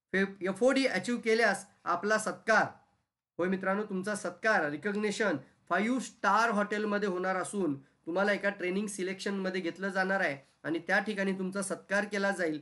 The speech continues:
आणि फाईव्ह स्टार हॉटेलमध्ये आपले प्रोग्राम सुरू होत आहेत.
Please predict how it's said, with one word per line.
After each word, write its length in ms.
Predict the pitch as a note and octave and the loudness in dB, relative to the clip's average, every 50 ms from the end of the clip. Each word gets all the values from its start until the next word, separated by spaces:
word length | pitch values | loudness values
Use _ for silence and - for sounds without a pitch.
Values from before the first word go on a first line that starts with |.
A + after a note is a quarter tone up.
| - _ _ - | -10 _ _ -6
आणि 160 | D3 E3+ F#3 F#3 F#3+ | -4 -4 -4 -2 -2
फाईव्ह 320 | F3+ E3+ F#3 G3+ A3 A#3+ | 0 0 2 2 0 -2
स्टार 400 | A#3 - - - G#3+ G#3+ G#3+ G#3+ G3 - | -4 -6 -6 -2 0 0 0 0 0 0
हॉटेलमध्ये 680 | D#3+ E3+ E3 A3 A3+ A#3 A3 G#3 G3+ E3 E3+ E3 D#3 D3 - _ _ - | -2 -2 0 0 0 0 0 0 0 0 0 -2 -2 -4 -8 _ _ -4
आपले 260 | D#3 E3+ - F#3+ G3 | -4 -4 -2 -4 -6
प्रोग्राम 460 | F#3+ D#3+ E3+ D3+ C3+ D3+ E3+ F3+ F3+ F3+ | -6 -4 -6 -6 -2 0 0 0 0 -2
सुरू 220 | - - E3 E3 | -4 -4 -4 -2
होत 160 | D#3 D3+ D3 | -2 -2 -4
आहेत. 120 | - A2 | -6 -10